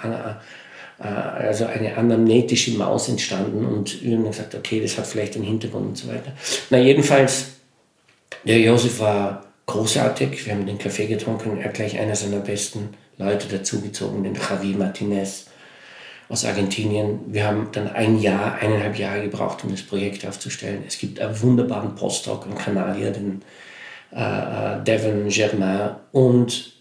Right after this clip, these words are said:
und, äh, ähm, haben sozusagen die, also der, der, die Forschungs-, äh, Inhalt festgelegt, äh, das Team festgelegt, eine Vereinbarung geschlossen, die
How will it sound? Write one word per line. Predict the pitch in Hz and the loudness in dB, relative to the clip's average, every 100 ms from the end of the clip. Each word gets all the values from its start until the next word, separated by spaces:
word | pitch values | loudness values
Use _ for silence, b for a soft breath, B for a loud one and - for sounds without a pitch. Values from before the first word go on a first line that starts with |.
| _ | _
und, | 117 113 110 107 | 2 2 2 0
äh, | 107 | 0
ähm, | 104 104 104 101 104 104 101 104 101 101 | 0 2 0 -2 -2 -4 -2 -2 -2 0
haben | 107 104 101 92 | 0 0 -2 -2
sozusagen | 98 113 - 101 101 | -6 -2 -2 -2 -2
die, | - 101 101 101 101 B B B B B _ | -4 -4 0 0 -2 B B B B B _
also | - - 50 50 | -14 -4 -2 -2
der, | - 50 - | -4 -8 -10
der, | - - - - - _ _ | -10 -10 -10 -18 -20 _ _
die | - | -10
Forschungs-, | - 127 127 151 143 143 - - - - _ _ | 0 2 4 6 6 6 2 0 -4 -12 _ _
äh, | - - - - - 113 - 113 117 131 | -18 -14 -8 -8 -6 -6 -4 -4 0 6
Inhalt | 139 135 131 135 | 6 6 2 0
festgelegt, | - 131 - 131 120 107 - - | 2 2 2 2 2 2 -4 -10
äh, | - 104 107 | -8 -6 -4
das | - - | -6 0
Team | 131 139 | 6 6
festgelegt, | - - - 113 110 104 - B B B B - | 6 0 -2 0 0 0 -6 B B B B 0
eine | 113 | 2
Vereinbarung | 113 - 107 113 107 110 | 2 4 4 6 6 4
geschlossen, | 104 107 104 - 110 95 | 2 2 2 0 0 2
die | 101 104 95 | 2 2 0